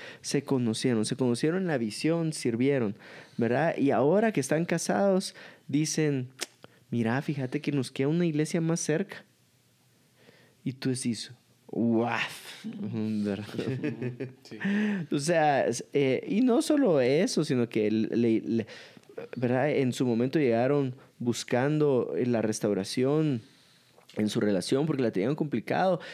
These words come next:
Speaker 1: y celebramos que se lograron restaurar. Y entonces después de, y, y así lo veo, después de sembrar, ¿verdad? Después de sembrar, sembrar, sembrar, tú decís, "¿Verdad?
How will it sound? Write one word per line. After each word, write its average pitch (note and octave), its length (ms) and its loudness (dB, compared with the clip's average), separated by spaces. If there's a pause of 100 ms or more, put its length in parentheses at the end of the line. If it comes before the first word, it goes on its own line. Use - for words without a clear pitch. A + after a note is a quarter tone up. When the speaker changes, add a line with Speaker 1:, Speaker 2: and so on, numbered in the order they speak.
(120)
Speaker 1:
y D3 80 -2
celebramos C#3+ 720 2
que C#3+ 140 -4
se A#2+ 160 0
lograron A#2 480 2
restaurar. D#3+ 580 0 (300)
Y C#3+ 100 2
entonces C#3+ 500 2
después E3 600 0
de, E3 260 2 (300)
y, C3+ 260 -2
y A#2+ 60 2
así A#2 200 0
lo E3+ 120 4
veo, E3+ 220 2
después C3 420 0
de F3 220 0 (220)
sembrar, B2 840 -2
¿verdad? D#3 360 -2
Después D3+ 280 -2
de E3 60 0
sembrar, D3+ 400 0
sembrar, D3+ 340 0
sembrar, E3+ 580 -2
tú D#3+ 80 0
decís, D3+ 420 -4 (1500)
"¿Verdad? D#3+ 440 -6